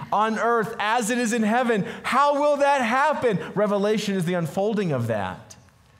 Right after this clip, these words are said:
And here in chapter twenty-one now, with all of that in your head,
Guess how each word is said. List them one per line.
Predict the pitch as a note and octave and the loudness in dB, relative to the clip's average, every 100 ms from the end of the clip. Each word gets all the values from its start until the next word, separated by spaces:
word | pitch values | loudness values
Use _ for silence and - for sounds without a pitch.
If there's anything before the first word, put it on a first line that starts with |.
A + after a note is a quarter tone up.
| - | -10
And | - | -2
here | D3+ F#3+ | 0 0
in | G3+ | 0
chapter | G3 F3+ | 0 0
twenty-one | F3+ - F#3+ F#3 F3+ D#3+ C#3 | -2 -2 0 0 0 0 0
now, | B2 G2 A#2+ - - - - | 0 -2 -6 -12 -20 -16 -6
with | C#3+ | -2
all | E3 E3+ F#3+ | 0 0 0
of | E3+ | 0
that | F3+ E3+ | 0 2
in | E3+ | 0
your | D#3 | 0
head, | D3 B2+ F2 - | 0 0 -2 -8